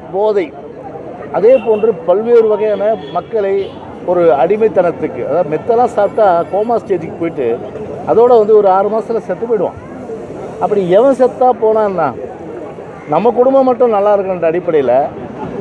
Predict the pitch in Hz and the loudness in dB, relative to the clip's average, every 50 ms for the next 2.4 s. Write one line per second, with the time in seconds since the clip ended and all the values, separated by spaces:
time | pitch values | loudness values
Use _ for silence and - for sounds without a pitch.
0 | - - 220 214 233 208 202 196 170 160 170 202 233 240 - 226 233 233 240 226 | -6 -2 0 2 2 2 2 2 2 2 2 2 0 0 -2 -2 -2 0 0 0
1 | 185 165 151 - - - - - - - - - - - - - 269 233 240 233 | 0 0 -2 -2 -4 -10 -12 -14 -14 -14 -14 -14 -14 -8 -2 0 0 2 2 0
2 | - - 196 202 190 190 185 | -2 -4 -4 -2 -2 0 -2